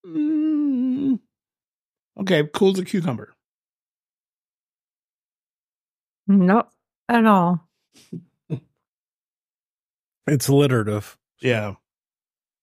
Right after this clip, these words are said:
Speaker 1: Costs an arm and a leg.
Speaker 2: Again, alliterative.
Speaker 3: No, that
Speaker 1: No, not,
Speaker 3: one
Speaker 1: that's not alliterative.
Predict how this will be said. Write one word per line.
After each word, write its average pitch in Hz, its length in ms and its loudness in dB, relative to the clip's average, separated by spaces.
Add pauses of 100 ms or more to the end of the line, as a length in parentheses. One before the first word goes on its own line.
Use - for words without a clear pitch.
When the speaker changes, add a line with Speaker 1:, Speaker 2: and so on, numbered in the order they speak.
(120)
Speaker 1:
Costs 135 340 -2
an 135 60 2
arm 135 220 2
and 123 80 0
a 120 40 0
leg. 104 320 -4 (1500)
Speaker 2:
Again, 196 480 4 (640)
alliterative. 175 640 0 (460)
Speaker 3:
No, 180 460 0
that 117 160 0
Speaker 1:
No, 196 60 4
not, 208 140 4
Speaker 3:
one 175 80 2
Speaker 1:
that's 240 180 0
not 269 120 2
alliterative. 127 880 0